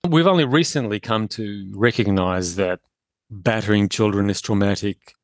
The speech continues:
imposing sexual contact on children is traumatic, severely damaging, neglecting children, leaving them alone, sending them away, that that's traumatic.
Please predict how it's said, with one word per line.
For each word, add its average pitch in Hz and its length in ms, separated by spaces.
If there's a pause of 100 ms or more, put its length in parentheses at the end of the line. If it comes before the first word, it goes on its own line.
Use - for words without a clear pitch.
(160)
imposing 104 960 (280)
sexual 107 460
contact 101 720 (320)
on 104 180
children 101 400
is 95 120
traumatic, 98 760 (340)
severely 101 520
damaging, 101 580 (1400)
neglecting 104 1000 (480)
children, 104 380
leaving 104 260
them 101 140
alone, 101 640 (920)
sending 101 340
them 98 100
away, 101 220
that 98 160
that's 104 220
traumatic. 107 640